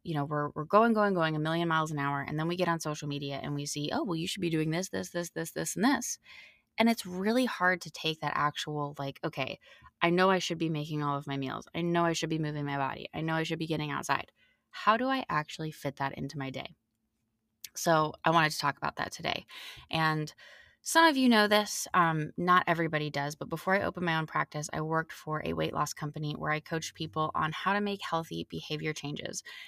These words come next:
And I had an insane caseload at that job. <laughs> During my time there, I coached probably close to a thousand people. And the most common issue that people had wasn't that they didn't know what they needed to do, but they didn't know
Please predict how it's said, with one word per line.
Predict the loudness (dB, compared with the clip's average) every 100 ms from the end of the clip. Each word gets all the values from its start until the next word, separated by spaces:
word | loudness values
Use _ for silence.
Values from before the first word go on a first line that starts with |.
| -2
And | 0
I |
had | 0 0 0 -2 -4 -4
an | 0
insane | 0 0 -2 -2 -2 0 -2 -4 -6
caseload | -2 -2 -2 -4 -4
at | -6
that | -6 -4
job. | -4 -4 -6 -12 -18
<laughs> | -18 -6
During | 4 8 10 8 4
my | 2
time | 2 2 2
there, | 0
I | 0
coached | -2 -4 -6
probably | -4 -2 -2 -2 -6 -4
close | -2 0 0
to | -4
a | -4
thousand | 0 0 0 -4
people. | -6 -6 -4 -4 -8 -16 -18 -6
And | 0 0 0
the |
most | -4 -4
common | -6 -2 0 0 -2 -4
issue | -6 -4 -4 -6 -8 -12
that | -10
people | -8 -4 -4
had | -2 -4 -4
wasn't | -4 -2 -2
that | -4
they | -4
didn't | -6 -6 -4
know | -4
what | -4 -2 -4 -2
they | -2
needed | 2 2 0
to | -4
do, | -4 -4
but | -4 -6
they |
didn't | -4 -4 -2
know | -2 -2